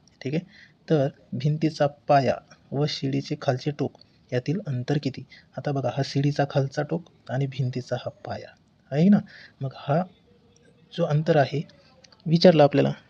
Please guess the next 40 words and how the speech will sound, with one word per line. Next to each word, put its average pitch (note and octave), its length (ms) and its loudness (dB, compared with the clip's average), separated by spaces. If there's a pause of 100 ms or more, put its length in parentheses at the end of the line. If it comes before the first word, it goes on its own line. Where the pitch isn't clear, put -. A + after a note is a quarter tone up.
(120)
विचारलं E3+ 280 6
की G3+ 80 4
नाही? F3 120 2 (280)
मग C3 80 -4
या C3 100 0
ठिकाणी C3 280 -2
आपण B2+ 200 -4
काय B2 140 -6
करू, - 160 -12 (460)
ए C3+ 120 2
पॉइंट C3 240 -2
देऊ, C3+ 140 -2 (300)
याला B2 180 -2 (120)
बी C3+ 160 -6 (300)
आणि A#2+ 100 -6
याला A#2+ 160 -4
सी - 320 -6 (320)
असे B2+ 160 0
नाव A#2 220 6
देऊन A#2 160 -2
टाकू. - 220 -6 (360)
ठीक C3+ 140 -2
आहे, F3+ 80 0 (440)
हे B2+ 60 -2
काय C3 180 0
आहे, C3 220 2 (360)
तर B2 80 -2
ही B2 160 -6
आहे A#2+ 220 0
शिडी, C3 300 -4 (1400)
ठीक C#3+ 180 -6
आहे, C3 80 -10 (440)
आणि C3 180 -2
ही C#3 140 -8
काय C3 180 0
आहे B2+ 180 0
मित्रांनो, B2+ 360 -6 (300)
ही A#2+ 60 -4
आहे A#2 220 -4
भिंत, A2+ 480 -8